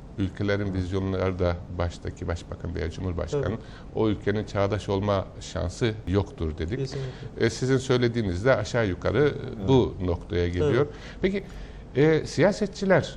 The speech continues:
Speaker 1: şimdi belediye başkanı "Ben şehrin, e, patronuyum." diyor. Niye sevmezler dışarıdan birinin bir şey söylemesine? Özellikle mimarların, mühendislerin, bu işi, e, çizenlerin, yapanların karışmasını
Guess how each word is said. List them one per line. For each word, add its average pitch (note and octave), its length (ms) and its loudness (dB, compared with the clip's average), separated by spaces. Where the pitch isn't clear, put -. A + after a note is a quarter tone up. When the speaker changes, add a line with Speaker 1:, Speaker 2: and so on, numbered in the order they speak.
Speaker 1:
şimdi A#2 220 -2
belediye B2 340 4
başkanı A2 360 0
"Ben A2 80 4
şehrin, G#2 440 0
e, F#2+ 100 4
patronuyum." F#2 640 0
diyor. D#2+ 200 -4
Niye G#3+ 220 2
sevmezler F2+ 760 -2
dışarıdan F#2 540 0
birinin F2+ 380 0
bir E2+ 60 -6
şey F2 200 -4
söylemesine? E2 840 -2
Özellikle G2+ 760 2
mimarların, F#2+ 680 0
mühendislerin, F#2 800 0
bu F2+ 100 0
işi, F2+ 300 -2
e, F2+ 180 0
çizenlerin, F2+ 680 0
yapanların F2 640 -2
karışmasını B2 640 -4